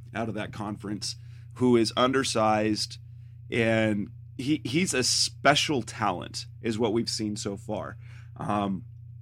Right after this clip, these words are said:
because he has the running ability of the, we haven't even touched, scratched the surface to what he can do in the running game. Um, in terms of his run talent, he's been compared to Michael Vick.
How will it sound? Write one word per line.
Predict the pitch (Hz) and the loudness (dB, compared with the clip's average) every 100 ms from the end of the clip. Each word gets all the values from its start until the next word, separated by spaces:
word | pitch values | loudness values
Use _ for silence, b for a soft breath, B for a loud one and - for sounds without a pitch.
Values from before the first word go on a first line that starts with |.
| - - | -12 -4
because | 123 120 127 120 117 110 - - - | -2 2 4 6 4 2 -6 -14 -6
he | - 131 | 2 2
has | 120 131 135 139 123 - - - - - - - | 6 8 8 8 4 -2 -8 -14 -16 -16 -14 -6
the | 120 123 | 0 0
running | 104 123 147 160 | 4 4 6 4
ability | 131 147 160 160 170 120 - - - | 4 4 6 6 4 -2 -12 -14 2
of | 127 135 127 101 - | 6 6 4 -2 -4
the, | 139 127 - - - - - | -4 -4 -8 -16 -14 -12 -4
we | 147 208 | 6 8
haven't | 262 294 127 | 8 4 0
even | 160 214 170 113 | 0 2 0 -4
touched, | - 165 - - | 2 2 2 -2
scratched | - - - 160 - 120 | 2 2 6 6 4 -2
the | |
surface | 120 143 143 196 120 | 0 0 2 0 0
to | 123 | 0
what | 110 120 | 0 0
he | 123 | -2
can | 127 113 | -2 0
do | 123 120 | 2 2
in | |
the | 110 | 0
running | 98 113 123 120 | 0 0 2 0
game. | 95 90 95 B B B B B - | -2 -6 -8 B B B B B 4
Um, | 123 113 113 104 - - - - - | 6 6 4 2 -2 -12 -16 -8 -2
in | 135 | 0
terms | 165 151 | 0 0
of | 131 | 0
his | 117 | 2
run | 123 135 | 2 2
talent, | 147 139 151 202 123 | 4 6 6 2 -4
he's | 120 | -4
been | 131 | -2
compared | 127 117 120 123 117 | 0 2 4 4 2
to | |
Michael | 98 113 101 | 0 0 -2
Vick. | - 104 - | -4 -2 -4